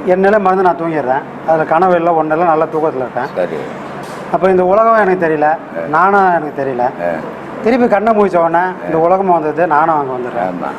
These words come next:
Speaker 1: இப்ப இது ரெண்டுத்துல எது மாயை? நான் து-, ஒண்ணுமே இல்லாம இந்த அது மாயையா? இல்ல
Speaker 2: ரெண்டு-,
Speaker 1: எல்லாமே இருக்குது?
Speaker 2: ரெண்டுமே மாயை.
Speaker 1: ம்.
Speaker 2: ஒண்ணுமே இல்லைன்னதும் மாயை,
Speaker 1: ம்.
Speaker 2: எல்லாம் இருக்குதுன்னதும் மாயை.
Speaker 1: ம்.
Speaker 2: ஏன்னா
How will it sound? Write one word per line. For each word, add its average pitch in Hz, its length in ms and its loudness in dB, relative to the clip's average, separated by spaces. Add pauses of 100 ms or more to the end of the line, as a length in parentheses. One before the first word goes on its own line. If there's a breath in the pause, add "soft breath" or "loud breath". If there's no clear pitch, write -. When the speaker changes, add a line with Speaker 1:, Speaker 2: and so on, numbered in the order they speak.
(420)
Speaker 1:
இப்ப 170 180 0
இது 175 140 2
ரெண்டுத்துல 233 300 2 (140)
எது 247 100 2 (460)
மாயை? 160 200 0 (800)
நான் 160 200 -2
து-, 185 120 0
ஒண்ணுமே 226 300 4
இல்லாம 208 260 2
இந்த 180 100 2 (100)
அது 180 180 -2
மாயையா? 156 320 2
இல்ல 208 100 -2
Speaker 2:
ரெண்டு-, 190 220 2
Speaker 1:
எல்லாமே 214 280 2
இருக்குது? 185 220 0
Speaker 2:
ரெண்டுமே 139 320 0 (160)
மாயை. 87 240 -2 (460)
Speaker 1:
ம். 139 180 -4 (760)
Speaker 2:
ஒண்ணுமே 143 260 0 (180)
இல்லைன்னதும் 143 600 0
மாயை, 160 260 2 (200)
Speaker 1:
ம். - 120 -8 (420)
Speaker 2:
எல்லாம் 156 260 0 (100)
இருக்குதுன்னதும் 139 800 0
மாயை. 87 240 -2 (400)
Speaker 1:
ம். - 120 -10 (460)
Speaker 2:
ஏன்னா 95 320 0